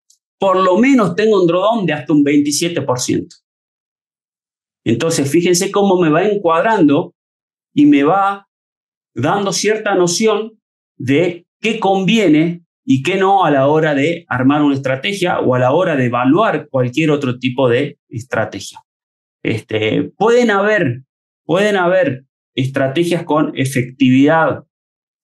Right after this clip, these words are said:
este, negativa, sí, claro que pueden haber. Entonces, ¿la podemos simular? Completamente. Supongamos que tenemos solamente una efectividad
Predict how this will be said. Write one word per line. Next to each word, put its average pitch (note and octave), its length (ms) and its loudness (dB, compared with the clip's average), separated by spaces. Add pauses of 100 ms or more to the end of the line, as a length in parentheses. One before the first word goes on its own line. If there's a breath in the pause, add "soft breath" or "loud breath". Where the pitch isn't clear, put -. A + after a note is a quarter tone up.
(360)
este, C3 400 0
negativa, B2 560 2
sí, F3+ 320 -2
claro F#3 260 0
que B2+ 120 -2
pueden A#2 260 -2
haber. G#2 300 -6 (320)
Entonces, B2 440 -4 (100)
¿la A#2+ 200 -4
podemos E3 300 0
simular? E3 500 0 (800)
Completamente. D#3+ 680 0
Supongamos D3 500 0
que D3 100 0
tenemos C#3+ 380 0
solamente D3 680 0 (1120)
una D#3+ 140 0
efectividad D3+ 580 0